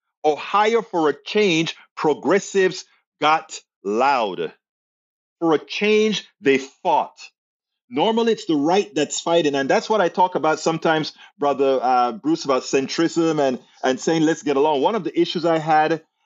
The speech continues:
at the latter stages of the coffee party is for a long time, they were trying to get me to mo-, uh, modify the narrative. My narrative was always pleasant with everybody, always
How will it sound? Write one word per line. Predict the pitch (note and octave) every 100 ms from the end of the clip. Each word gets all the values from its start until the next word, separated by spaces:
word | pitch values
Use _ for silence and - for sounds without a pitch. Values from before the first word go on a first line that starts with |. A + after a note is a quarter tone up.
| _
at | C#3 B2
the | B2+
latter | C3+ E3 E3+
stages | - D#3 D#3 D#3
of | C3
the | A2+
coffee | - D3 C#3+ C#3
party | - D#3 C#3 A2 G#2+ _ _ -
is | C#3+
for | - D3
a |
long | C3 D3 G#3 A#3
time, | - F3+ D#3 D#3 D#3+ _ _ _
they | C#3+
were | C#3+
trying | C#3 - F3 F#3
to | C#3+
get | A2 D3 C#3+
me | D3+
to | C#3
mo-, | A#2 A#2+ C3 C3+ - B2 -
uh, | A#2+
modify | A#2+ B2+ C#3 C3+ - E3+ E3+
the | B2+
narrative. | C3+ F#3+ - C#3
My | D3+ A3+
narrative | A3 A3 G#3+ G3
was | E3
always | C#3+ F3 F#3+ F#3+ F#3 - _ _ _
pleasant | F#3+ G3 F#3+ F#3+ -
with | D3 -
everybody, | D#3+ F#3 D#3 D#3+ D#3+ D#3+ E3 _ _ _ _
always | D#3 F#3+ E3 F3 F3+ -